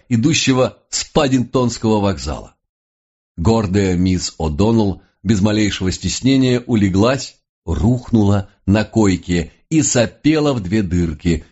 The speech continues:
так сказать, без задних ног. Мы с мистером Лисом сидели напротив. Я пялился в вагонное окно,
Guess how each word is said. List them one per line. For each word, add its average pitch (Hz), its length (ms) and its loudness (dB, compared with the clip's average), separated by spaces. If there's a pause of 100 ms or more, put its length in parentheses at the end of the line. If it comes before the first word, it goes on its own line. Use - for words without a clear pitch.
так 104 160 -2
сказать, 101 440 -2 (140)
без 104 220 0
задних 98 600 0
ног. 80 400 -6 (720)
Мы 110 300 2
с - 120 -8
мистером 76 480 -2
Лисом 131 480 0 (100)
сидели 120 400 2
напротив. 87 600 -2 (420)
Я 175 240 0
пялился 101 580 -2
в 82 80 -2
вагонное 87 640 0
окно, 117 640 -2